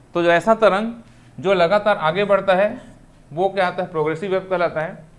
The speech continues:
और अप्रगामी तरंग का मतलब होता है stationary या standing, मतलब जो wave रुक जाए, stand हो जाए, या इसका, जिसका progress ना हो,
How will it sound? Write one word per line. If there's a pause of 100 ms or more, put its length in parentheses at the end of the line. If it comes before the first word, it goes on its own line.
(560)
और
अप्रगामी
तरंग
का
मतलब
होता
है
stationary (680)
या
standing, (560)
मतलब
जो
wave
रुक
जाए,
stand
हो
जाए, (400)
या
इसका,
जिसका
progress
ना
हो,